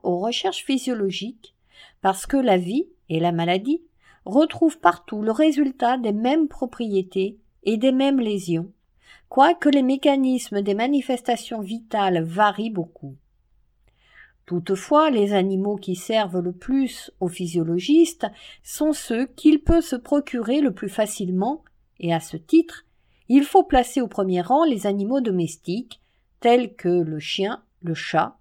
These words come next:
le cheval, le lapin, le bœuf, le mouton, le porc,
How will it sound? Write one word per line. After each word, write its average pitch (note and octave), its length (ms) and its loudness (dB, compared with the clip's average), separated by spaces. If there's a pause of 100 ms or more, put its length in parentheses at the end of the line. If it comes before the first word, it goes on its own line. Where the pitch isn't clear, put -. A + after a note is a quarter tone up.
(140)
le E3 100 -8
cheval, F3 580 -2 (360)
le D#3+ 100 0
lapin, F3 460 2
le A#3+ 140 2
bœuf, A3+ 520 -2 (100)
le F#3 180 2
mouton, F#3+ 520 -2 (160)
le F3+ 160 -2
porc, G3+ 520 0